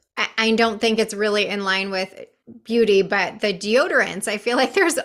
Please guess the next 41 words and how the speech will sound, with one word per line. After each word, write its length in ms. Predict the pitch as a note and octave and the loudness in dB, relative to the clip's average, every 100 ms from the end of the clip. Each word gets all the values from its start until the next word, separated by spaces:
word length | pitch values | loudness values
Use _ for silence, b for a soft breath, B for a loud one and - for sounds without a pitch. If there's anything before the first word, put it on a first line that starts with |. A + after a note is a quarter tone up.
| - - | -8 -4
we're 140 | C4+ | -2
always 340 | A#3+ C4 C#4 | 2 4 4
on 160 | C#4 C4 | 2 -2
a 40 | |
quest 360 | B3 C4 A3 - | -2 -2 -4 -4
to 100 | G#3+ | -6
find 260 | G#3+ G3+ G#3 | -6 -4 -4
a 60 | |
good 400 | G3 A3 G#3 G#3+ B B B _ - | -2 -2 -2 -6 B B B _ -4
deodorant 540 | A3 A#3 A#3 G#3+ G3 | 2 4 4 2 0
that's 280 | F#3+ F#3 F#3 | -4 -4 -6
natural, 500 | G3+ G3 A3 - F#3 | -4 -2 -2 -4 -4
that 180 | F3+ - | -4 -6
works. 480 | F#3 B3+ G3 E3+ - - | -2 2 2 -2 -10 -6
And 360 | G3+ G3 G3+ - | -4 -4 -6 -6
I 120 | - B3+ | -2 -2
have 300 | D#4 C4 G#3 | 0 -2 -2
still 380 | - - A#3 G3+ | -6 -2 0 0
yet 220 | F3+ - | -2 -4
to 80 | G#3 | -6
find 340 | F#3 F#3 F#3+ | -4 -4 -4
one 160 | F3+ F3 | -4 -6
that 160 | E3 | -6
works. 320 | F#3+ G#3 - | -4 -4 -4
And 400 | - G3 F#3+ F#3+ B B B B _ A3 - _ _ _ - | -6 -4 -4 -6 B B B B _ -20 -20 _ _ _ -2
I 100 | A3 | -2
f-, 240 | A3 - _ - | -4 -14 _ -2
unfortunately 760 | A#3 A3+ C4 F#4+ - C#4 A3 | -2 2 2 2 0 0 0
always 380 | - A3 A3+ A3 | 0 2 2 0
go 160 | A3+ G#3 | -2 -2
back 340 | G3+ F#3 A3 | -2 -2 -4
to 480 | - G#3+ G3+ G3 G3 - | -4 -2 -2 -4 -8 -10
the, 600 | F#3 G#3 G3 F#3+ F#3 - _ _ _ _ | -6 0 2 2 0 -6 _ _ _ _
you 120 | A3 | -6
know, 340 | G3+ E3+ E3 E3 | -4 -4 -6 -6
what 220 | F#3 G3+ | -4 -2
is 140 | F#3+ | -2
it? 360 | E3+ E3 F#3+ - - - _ _ - | -4 -6 -8 -8 -8 -10 _ _ -12
The 80 | - | -8
clinical 500 | G#3 - A#3 A3+ A3+ | -6 -2 -2 0 0
strength, 720 | G#3+ - A3 G#3 G3+ F#3+ - | 0 -2 0 0 -2 -6 -18